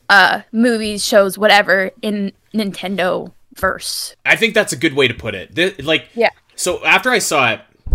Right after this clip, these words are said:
Speaker 2: I actually, I went, I went to the ten o'clock showing, so, like, there weren't as many kids. There were still some kids, but, uh, I think it would have been better if I was at, like, a matinee and just, you know, all the kids got to go wild or whatever. I think that would have been funny.
Speaker 1: Yeah.
Speaker 2: But, um,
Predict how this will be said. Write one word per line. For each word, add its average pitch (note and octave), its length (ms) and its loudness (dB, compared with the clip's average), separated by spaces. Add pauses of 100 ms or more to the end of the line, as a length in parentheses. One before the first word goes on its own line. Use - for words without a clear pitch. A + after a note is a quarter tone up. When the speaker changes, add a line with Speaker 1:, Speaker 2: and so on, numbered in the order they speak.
(120)
Speaker 2:
I F#3 120 4
actually, F#3+ 260 0
I C#3+ 200 2
went, G3 160 -6
I D3+ 100 -2
went G#3+ 140 -2
to G#3 60 -8
the C#3+ 80 -10
ten C#3 260 -10
o'clock A2+ 360 -10
showing, F#2 340 -12
so, A2+ 140 -12
like, G#2+ 160 -8
there A#2+ 120 -4
weren't B2 260 -6
as A2+ 240 -2
many B2+ 200 -8
kids. D3 180 -4
There D3 100 -2
were C#3+ 60 -2
still F3 160 -6
some A#2 180 -8
kids, G2+ 280 -14
but, G#2+ 200 -14
uh, G#2+ 260 -10
I A#2 120 -6
think D#3+ 220 -2
it D#3+ 40 -2
would D3+ 100 0
have A#2 60 -6
been A#2 120 -6
better A2+ 200 -2
if G#2+ 140 -8
I A2 80 -6
was G#2+ 160 -8
at, A2 100 -12
like, A2 140 -10
a G#2+ 60 -10
matinee G#2+ 480 -8
and G2 80 -14
just, - 300 -16 (240)
you B2 100 -14
know, G2 140 -12
all G2+ 120 -10
the G2 80 -12
kids G#2+ 260 -12
got G#2 220 -10
to G2 360 -12 (340)
go B2+ 120 -6
wild G#2+ 360 -6
or G#2 40 -12
whatever. G2 220 -12
I A#2+ 80 -6
think C3 100 -10
that A#2 100 -4
would A2 80 -6
have F#2+ 60 -14
been F#2 120 -16
funny. F#2 260 -16
Speaker 1:
Yeah. - 120 -2 (420)
Speaker 2:
But, B2+ 240 -4
um, A#2+ 340 -2